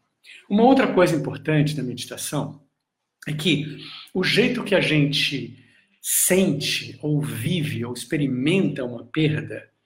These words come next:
tem a ver também com aquilo que a gente pensa, com o nosso modelo de mundo, vamos chamar assim. Então, por exemplo,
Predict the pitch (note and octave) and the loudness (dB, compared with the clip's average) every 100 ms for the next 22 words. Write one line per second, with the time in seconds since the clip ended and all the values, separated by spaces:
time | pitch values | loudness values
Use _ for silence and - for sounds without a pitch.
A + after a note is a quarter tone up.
0 | _ - G#3+ A3+ C#3 A2+ D#3 D#3 - - | _ 0 4 4 2 2 2 0 -6 -14
1 | _ _ - G3 D3+ C#3+ D#3+ D#3 D3+ G3+ | _ _ -2 0 4 4 4 0 -2 -2
2 | G3 G3 F#3+ - - D#3 D3 D#3 - - | -2 -4 -6 -8 -6 -2 -2 -4 -10 -16
3 | - _ - D#3+ F#3 G#3 E3+ D#3 F3 F#3+ | -20 _ -10 -6 -4 -6 -4 -2 -2 -2
4 | - F#3+ F#3 - C#3+ D#3 - F#3+ F#3 C#3 | -6 -8 -10 -4 0 2 6 6 6 4
5 | C3 C#3 C#3 - G#2+ B2 A#2 - C3 B2 | 4 8 8 6 -2 -8 -10 -8 -8 -8
6 | - - - _ _ _ _ _ - _ | -10 -12 -12 _ _ _ _ _ -20 _
7 | G3+ A3 G#3+ - - - G3+ F#3+ C#3+ B2 | 2 2 -2 -10 -18 -2 4 6 4 0
8 | A#2 | -4